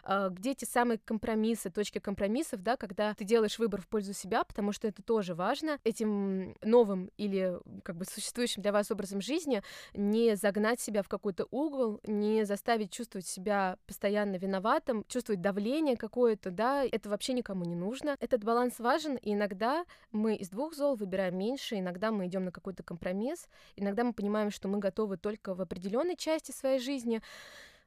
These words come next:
а, к каким-то изменениям, но это совершенно не значит, что потом изменений не будет в какой-то и другой сфере, или что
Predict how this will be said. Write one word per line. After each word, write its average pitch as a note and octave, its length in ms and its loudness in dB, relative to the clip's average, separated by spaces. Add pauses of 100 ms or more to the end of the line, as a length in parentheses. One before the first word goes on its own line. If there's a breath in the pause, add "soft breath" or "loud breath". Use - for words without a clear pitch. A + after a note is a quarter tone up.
а, B3 200 2
к A#3+ 80 -6
каким-то D4+ 400 2
изменениям, C#4 600 6
но C4 60 8
это C4+ 160 6
совершенно D#4 380 2
не D#4 100 4
значит, C4+ 340 4
что A3 680 2
потом B3 540 4
изменений A3+ 460 4
не G#3+ 60 2
будет G#3 320 -2
в - 40 -20
какой-то A3+ 420 0
и G#3 60 -2
другой G#3 340 2
сфере, A#3 640 2
или A3 200 4
что G#3+ 360 4